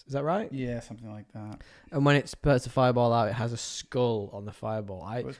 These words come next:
Speaker 2: crazy.
Speaker 1: that was beautiful, by the way.
Speaker 2: Creepy.
Speaker 1: That C G I,
Speaker 2: The, the
Speaker 1: fantastic.
Speaker 2: C G I actually wasn't that bad, though, throughout.
Speaker 1: Let's talk about the C G I then.
Speaker 2: Yeah.
Speaker 1: What did you, what did you think?
Speaker 2: I thought the C G I overall was pretty good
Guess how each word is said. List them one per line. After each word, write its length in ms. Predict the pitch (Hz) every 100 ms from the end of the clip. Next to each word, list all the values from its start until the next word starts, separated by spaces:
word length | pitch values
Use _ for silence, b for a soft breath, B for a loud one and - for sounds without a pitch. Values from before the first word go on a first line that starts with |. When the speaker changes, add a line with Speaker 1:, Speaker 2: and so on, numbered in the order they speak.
| -
Speaker 2:
crazy. 160 | -
Speaker 1:
that 180 | 170 170
was 140 | 165 127
beautiful, 640 | 117 131 143 135 - 117
by 140 | 104
the 80 | 101
way. 80 | 101
Speaker 2:
Creepy. 80 | 101
Speaker 1:
That 160 | 113 113
C 280 | - 143 131
G 180 | 117
I, 220 | 110 101 98
Speaker 2:
The, 200 | 262 311
the 60 | 240 311
Speaker 1:
fantastic. 260 | - 311
Speaker 2:
C 60 | 370
G 40 | 392
I 120 | 415
actually 260 | 262 - 202
wasn't 520 | 151 135 147 139 123 -
that 280 | 120 82 -
bad, 300 | 101 95 78
though, 160 | 69
throughout. 260 | - - 196
Speaker 1:
Let's 120 | 190
talk 100 | 202
about 100 | 175
the 60 | 147
C 160 | 147
G 100 | 131
I 120 | 127 113
then. 80 | -
Speaker 2:
Yeah. 60 |
Speaker 1:
What 60 | 143
did 80 | 151
you, 220 | 151 135
what 120 | 139 156
did 80 |
you 80 | 139
think? 420 | 127 104 - - - -
Speaker 2:
I 200 | 135 165
thought 260 | 175 165
the 60 | 151
C 180 | - 139
G 160 | 131
I 120 | 123 120
overall 400 | 127 123 113 113
was 100 | 113
pretty 220 | 104 101
good 260 | - -